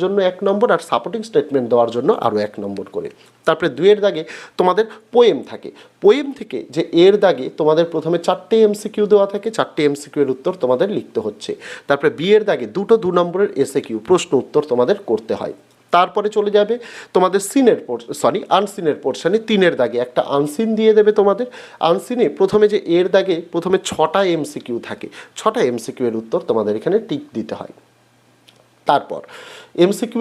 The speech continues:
এর পরে বি এর দাগে থাকে true false with supporting statement, তিনটে দেওয়া থাকে, তিনটে true false, ট্রু না ফলস লেখার জন্য এক নম্বর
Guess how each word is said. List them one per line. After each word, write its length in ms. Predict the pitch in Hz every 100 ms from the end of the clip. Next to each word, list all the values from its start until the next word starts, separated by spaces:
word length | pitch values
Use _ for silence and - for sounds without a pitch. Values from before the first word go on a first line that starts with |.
| 247
এর 80 | 247
পরে 160 | 226 143 -
বি 100 | 185 233
এর 60 | 214
দাগে 180 | 214 220
থাকে 140 | 220 220 220
true 160 | 226 226
false 220 | 226 226 175
with 120 | 170 -
supporting 360 | 131 165 208 202
statement, 420 | 202 196 214 226 - - _ _ -
তিনটে 300 | 277 247 196 113
দেওয়া 160 | 104 -
থাকে, 200 | 101 - - - _ -
তিনটে 340 | 233 220 233 254 - - -
true 180 | 220 220
false, 240 | 214 240 - _ _ _ _ _ -
ট্রু 140 | 220 226
না 60 | 165 165
ফলস 220 | 160 165 170
লেখার 240 | 165 175 160
জন্য 140 | 175 175
এক 60 | 165 185
নম্বর 220 | 180